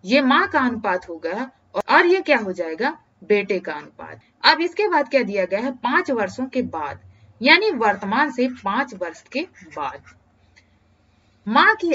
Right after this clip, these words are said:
आयु उसके बेटे से दोगुनी होगी। तो माँ की आयु यदि हम ले लें दो, तो बेटे की आयु क्या हो जाएगी? एक। ये क्या आ गया हमारे पास? अनुपात के रूप में दो अनुपाते एक।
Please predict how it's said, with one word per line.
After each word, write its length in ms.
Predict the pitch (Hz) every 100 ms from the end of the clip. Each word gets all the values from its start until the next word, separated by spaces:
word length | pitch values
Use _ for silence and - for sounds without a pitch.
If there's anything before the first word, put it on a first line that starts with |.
| -
आयु 260 | 269 226 254
उसके 360 | 247 240 - 269
बेटे 360 | 190 185 262
से 180 | 285 285
दोगुनी 460 | 190 180 175 190 240
होगी। 420 | 185 151 143 - _ _ _ _ _ _ _ _
तो 60 | 220
माँ 260 | 208 247 359
की 260 | 320 269 247
आयु 300 | 240 196 247 226
यदि 240 | 196 208 226
हम 180 | 220
ले 140 | 196 202
लें 160 | 196 185 -
दो, 340 | 254 214 254 - _ _
तो 80 | 240
बेटे 340 | 190 247 370 381
की 180 | 294
आयु 200 | 240 202
क्या 160 | 208 185
हो 140 | 180
जाएगी? 380 | 160 165 156 254 -
एक। 280 | 311 - - _ _ 185
ये 160 | 269
क्या 200 | 339 302
आ 120 | 247 214
गया 180 | 208 226
हमारे 340 | 196 175 175
पास? 340 | - 262 320 - _ _
अनुपात 520 | - 185 190 190 185 -
के 100 | 185
रूप 220 | 165 -
में 140 | 294 208
दो 120 | 285
अनुपाते 560 | 294 190 175 165 294 -
एक। 320 | - - _